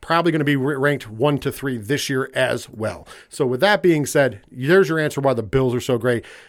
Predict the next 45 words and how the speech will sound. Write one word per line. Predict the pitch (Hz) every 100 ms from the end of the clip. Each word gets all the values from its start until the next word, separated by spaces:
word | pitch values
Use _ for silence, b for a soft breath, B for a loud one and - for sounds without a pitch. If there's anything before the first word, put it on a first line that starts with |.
| -
Uh, | 117 110
Dabble | 151 156 151
sold | 160 135
you | 131 139
on | 135 127
a, | 120 113 110 113
a | 113
bill | 92 147 143
of | 127
sales | - 135 123
that | 120
he |
can't | - 143 123
back | 139 135 143
up, | 139 - B -
and | 123
he | 123
doesn't | 151 160 135
have | 143
the | 139
talent | - 135 135
to | 120
do | 139 143
it |
in | 135
New | 135
York. | 147 135 - - B B
So, | - 143 135 135
uh, | 135 131 127
congratulations | 139 160 170 156 160 151 151
on | 147 135
buying | 147 147
yourselves | 135 151 135
another | 127 139 139 127
two, | - 156 127
three | 147 139
years | 135 131 117
of, | 123 117 101 123
uh, | 117
mediocrity. | 127 117 110 - - 76 - B B B B
Uh, | 117 120 117 - -
<laughs> | - 147
Pat, | 131 180 143
your | 180
thoughts? | 175 110 107 -